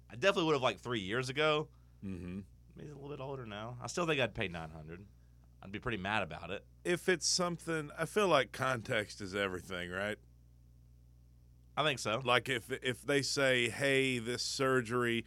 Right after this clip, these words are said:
Speaker 2: there's a very low chance it'll work. He
Speaker 1: Oh,
Speaker 2: might
Speaker 1: sure,
Speaker 2: die
Speaker 1: sure.
Speaker 2: anyway."
Speaker 1: Well, if that's the case, for sure.
Speaker 2: Or if it's like, "Hey, this will give him another two years."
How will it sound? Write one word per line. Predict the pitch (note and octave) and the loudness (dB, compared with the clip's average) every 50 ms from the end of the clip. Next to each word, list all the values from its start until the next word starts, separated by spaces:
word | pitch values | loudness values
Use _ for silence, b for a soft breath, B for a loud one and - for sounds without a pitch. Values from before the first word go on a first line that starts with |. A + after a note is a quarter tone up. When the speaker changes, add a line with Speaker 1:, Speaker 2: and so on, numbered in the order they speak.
| B B B B | B B B B
Speaker 2:
there's | - G#2+ G2+ F#2+ | -4 -4 -2 -2
a | G2 | 0
very | F#2+ A#2 A#2+ B2 A#2+ A#2 | 4 6 6 6 6 6
low | A#2 A#2 A#2 A#2 | 6 6 6 6
chance | A2 - - C3 B2 A#2 A#2 G#2+ - B2+ | 4 2 0 4 4 4 4 2 2 0
it'll | A#2+ A2 G#2 G2+ G2+ | 2 4 4 4 4
work. | G#2+ A#2+ A#2+ A#2+ A#2 A#2 A2+ - | 6 8 8 8 8 6 4 2
He | - - | 2 6
Speaker 1:
Oh, | D#3+ D#3 C#3 | 6 8 8
Speaker 2:
might | A2 G#2+ G2 | 6 6 4
Speaker 1:
sure, | A#2 G#2+ F2+ | 2 0 2
Speaker 2:
die | - A2 G#2+ G#2 G#2 G#2+ | 4 6 8 8 8 8
Speaker 1:
sure. | B2 | 6
Speaker 2:
anyway." | B2 A#2+ A#2+ A#2+ A#2+ A#2 A#2 G#2+ B B B | 4 2 2 2 4 4 4 2 B B B
Speaker 1:
Well, | A#2+ B2 | 0 2
if | A#2+ | 6
that's | F#3 F#3+ E3+ - | 8 8 8 6
the | - | 4
case, | - - G2+ F2+ E2 - | -4 -2 -2 -2 -2 -6
for | - - D#2+ | -10 -16 -16
sure. | - - D#2+ - | -14 -12 -10 -2
Speaker 2:
Or | - D3+ D#3 D#3 D3+ D3 C#3 | 4 6 8 8 8 8 6
if | B2+ - - | 6 4 2
it's | C3+ A#2+ - - - | 0 0 0 0 0
like, | B2+ A#2+ A2+ A2 G#2 G2+ G2 - - - - | 2 4 4 6 4 4 2 -2 -12 -12 -2
"Hey, | A#2 C3 C3+ C3 B2+ | 2 4 6 6 6
this | A#2 B2 A2+ - | 4 2 0 0
will | C3 A2+ | -2 0
give | G#2 A#2+ A2+ | 0 0 2
him | A2 A2 A2 | 2 2 2
another | A2 A2 A2 G2+ G2 - | 2 2 2 2 2 -2
two | - - B2 A2 G2+ | -2 -2 0 0 2
years." | G2+ G#2+ A#2+ A#2+ G#2 E2 C#2 B1+ C2+ - - - - - | 2 4 6 6 6 6 6 0 -6 -8 -10 -10 -10 -12